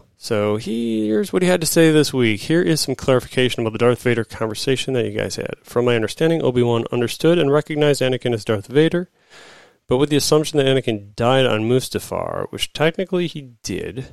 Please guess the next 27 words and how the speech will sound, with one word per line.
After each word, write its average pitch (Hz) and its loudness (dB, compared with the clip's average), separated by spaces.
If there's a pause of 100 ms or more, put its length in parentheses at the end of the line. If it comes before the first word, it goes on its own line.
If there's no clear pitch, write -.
(840)
and 107 -8
Darth 98 -2
Vader 95 -4
was 98 -6
born. 104 -4 (180)
He - -10
had 104 -6
assumed 123 -2
that 113 -2
the 107 -6
Emperor 110 -2 (200)
had 110 -8
replaced - -6
Anakin 117 -2
as 107 -6
Darth 104 -2
Vader 95 -4 (640)
and, 113 0
with 117 -2
someone 117 2
else 165 4
and - -8
kept - -6
the - -4
term 117 -2
and 101 -4
name. 98 0